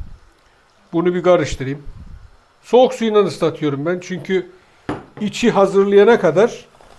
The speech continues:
içi hazırlayana kadar bu biraz kendi kendine yumuşasın,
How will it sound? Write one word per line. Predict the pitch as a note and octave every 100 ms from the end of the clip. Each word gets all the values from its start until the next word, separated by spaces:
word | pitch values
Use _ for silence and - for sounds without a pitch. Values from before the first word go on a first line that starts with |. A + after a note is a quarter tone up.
| _ _ _ _
içi | F3 -
hazırlayana | F#3+ E3+ F3 F3 F3+ F3+
kadar | D#3 E3 F3+
bu | G#3
biraz | F3 F3+ E3+
kendi | F#3 F#3 G3
kendine | E3+ C3+ D3+ G3 - - - - - - -
yumuşasın, | G3 G3+ - C#3+ - F#3